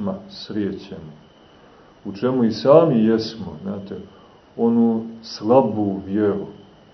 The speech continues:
A ne možete to ni nazvati vjerom, to je kombinacija svega i svačega. Nego je srela i upoznala učenice svetih apostola.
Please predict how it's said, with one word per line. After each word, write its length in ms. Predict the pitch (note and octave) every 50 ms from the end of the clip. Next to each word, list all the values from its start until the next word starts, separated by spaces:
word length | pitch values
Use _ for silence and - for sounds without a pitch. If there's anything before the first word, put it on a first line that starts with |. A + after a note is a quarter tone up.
| - - - -
A 100 | G#2 G#2
ne 120 | A2+ B2
možete 380 | D3 D#3+ D#3 D#3 - B2+ A2+ -
to 120 | C3 A#2+
ni 120 | A#2 A2+ G#2+
nazvati 480 | A2 A#2 A#2+ A#2 A#2+ A#2+ A#2 A#2+ A#2+
vjerom, 440 | A2+ A2+ B2 B2 A2+ G2+ F#2+ G2 F2+ E2+ -
to 180 | - G#2 G#2+ G#2
je 160 | G#2 G2+ G2
kombinacija 720 | - A2+ G#2+ G2 G#2 G#2 G#2+ A2+ A2+ A2 - - A#2 G#2+ G#2
svega 360 | - - A#2 A2+ A2 A2+ A2+
i 60 | G#2+
svačega. 520 | G#2+ - B2 A2+ - - - G2 F2 E2 D#2 - - - - - - - _ - -
Nego 340 | G2 A2 C3+ D3+ D3 D3 C3
je 220 | A2+ G#2 G2 F#2+
srela 720 | G2 - - - - G#2+ G#2 B2 C#3+ D3+ D3+ D3 C#3+ C3+ C3 -
i 140 | A2+ G#2 G2+
upoznala 920 | G#2 A#2+ B2+ - - - D3 D3 B2+ B2+ C#3 D3 D3 D3 D3 D3 C#3+ C#3+ C#3+ - - - - - - - - - - -
učenice 1040 | A#2 C3 D#3+ D#3+ - - C#3+ C#3 C#3 C3+ C3 C3 C3 B2+ - - - B2+ A#2+ A#2 A2+ A2+ - - - - -
svetih 760 | - - - - G2 G#2+ A#2 A#2+ A2+ - A#2 G#2+ G2+ G2 G2+ - -
apostola. 1040 | A2 A#2 A#2+ - - A2+ G#2 F#2+ F#2+ - - - - - F#2+ F2 E2 E2 D#2+ D2+